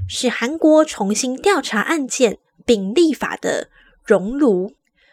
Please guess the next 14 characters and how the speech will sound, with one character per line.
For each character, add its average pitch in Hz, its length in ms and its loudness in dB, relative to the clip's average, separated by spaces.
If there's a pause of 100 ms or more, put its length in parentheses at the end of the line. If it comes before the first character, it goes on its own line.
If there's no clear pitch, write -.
(220)
差 226 160 -2
点 196 220 -2
让 214 200 2
小 - 220 0
布 285 160 2
希 330 340 0
没 226 160 -2
办 214 160 2
法 190 240 0
连 175 300 -4
任 311 240 2
成 196 240 -4
功 339 220 2
的 381 200 2